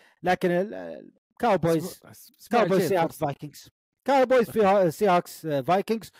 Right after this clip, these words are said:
Speaker 1: وس-، للأسف أنت ضحكتوا على عبادي في اختيار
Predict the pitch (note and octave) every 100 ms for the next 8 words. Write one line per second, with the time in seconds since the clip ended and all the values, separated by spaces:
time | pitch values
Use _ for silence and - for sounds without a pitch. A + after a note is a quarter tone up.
0 | _ _ _ - F3 E3+ - D#3+ D#3+ D#3
1 | D#3 F3+ E3+ E3 - D#3 - - D3+ D#3+
2 | - F3+ E3 E3+ D#3+ G3 F#3 - - F3+
3 | F#3+ F3+